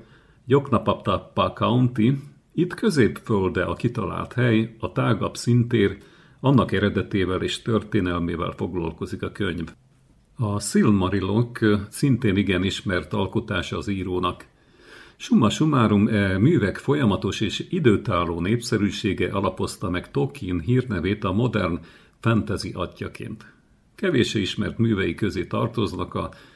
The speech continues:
Sonkádi egyed gazda, <laughs> ez nagyon jó, a Sonkádi egyed gazda,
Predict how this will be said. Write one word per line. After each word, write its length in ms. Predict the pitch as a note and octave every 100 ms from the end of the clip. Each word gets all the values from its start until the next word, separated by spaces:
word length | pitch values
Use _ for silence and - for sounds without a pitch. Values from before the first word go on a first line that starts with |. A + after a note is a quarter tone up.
| _
Sonkádi 800 | - - E3+ A#2+ A2 F#2+ F2+ F#2
egyed 340 | G2+ F2+ F2 -
gazda, 520 | F#2 F2 F#2 - - A#2+ B2 - A#2+ -
<laughs> 580 | - - - - - -
ez 60 |
nagyon 280 | G2+ A#2 F2+
jó, 160 | F2+ G#2+
a 80 | -
Sonkádi 680 | - A#2+ A2 G#2+ - G#2
egyed 280 | G2+ F2 -
gazda, 560 | G#2 A2+ G2+ G2+ F2+